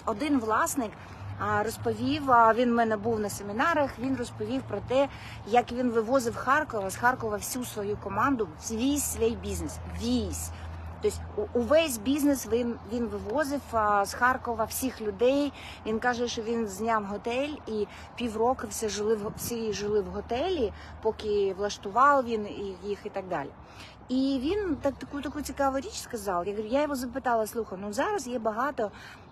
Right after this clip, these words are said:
м, експертів, які кажуть, треба, треба дивитися на те, щоб гроші заробити. Да? Треба заробляти гроші дуже легко,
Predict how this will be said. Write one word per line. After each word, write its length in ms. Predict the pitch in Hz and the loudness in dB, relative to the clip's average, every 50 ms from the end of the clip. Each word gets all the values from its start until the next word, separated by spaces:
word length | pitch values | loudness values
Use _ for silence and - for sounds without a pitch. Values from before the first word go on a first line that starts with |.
| - | -10
м, 140 | 208 208 208 | -8 -6 -4
експертів, 1080 | 202 202 202 - - - - 269 285 359 403 427 285 - - - - 254 240 214 196 160 151 | -2 -4 -4 -4 -6 -2 4 4 4 4 4 0 -2 -4 -6 -4 0 0 2 2 2 0 0
які 720 | 196 202 196 - - 254 262 277 285 285 269 262 254 233 196 | -2 -2 -2 -4 -6 -4 -2 0 0 2 2 2 2 0 2
кажуть, 380 | - 269 254 240 202 202 185 - - - - - - - - - - - | 4 4 4 4 4 0 -6 -8 -8 -20 -20 -20 -20 -20 -20 -18 -10 -2
треба, 540 | 254 269 294 311 320 285 254 285 285 285 269 262 240 202 | 0 2 4 4 4 6 6 6 6 4 2 0 -2 0
треба 380 | 254 262 294 302 285 247 269 | 0 2 2 2 2 2 2
дивитися 560 | 233 220 247 233 269 294 - 277 254 - 254 | 4 2 2 0 0 -4 -2 -4 -4 -4 -4
на 140 | 233 226 220 | -4 -4 -4
те, 120 | 214 247 262 | -2 -2 -2
щоб 200 | - - 220 202 | -2 -4 -6 -2
гроші 340 | 240 277 330 320 277 269 | 0 0 0 0 -2 -2
заробити. 600 | 226 214 208 190 180 175 170 156 135 - - - - - | -2 -2 -2 -2 -2 -6 -8 -8 -8 -10 -14 -14 -10 -8
Да? 220 | 185 196 202 202 | -6 -4 -4 -4
Треба 440 | 185 - 240 254 277 277 247 262 254 254 - - - - - - | -4 -2 -2 0 0 2 2 2 0 0 -4 -18 -18 -20 -18 -12
заробляти 580 | - 185 226 233 226 220 247 262 269 254 254 247 | -6 -2 0 0 0 0 0 -2 -2 0 -2 -4
гроші 340 | 220 226 254 269 262 - 240 | -2 0 -2 -2 -2 -4 -6
дуже 300 | 208 240 262 240 226 226 | -6 -4 -4 -4 -4 -4
легко, 680 | 220 226 262 262 233 220 - - - - 165 139 135 | -2 0 0 -2 -2 -4 -8 -12 -10 -8 -6 -6 -6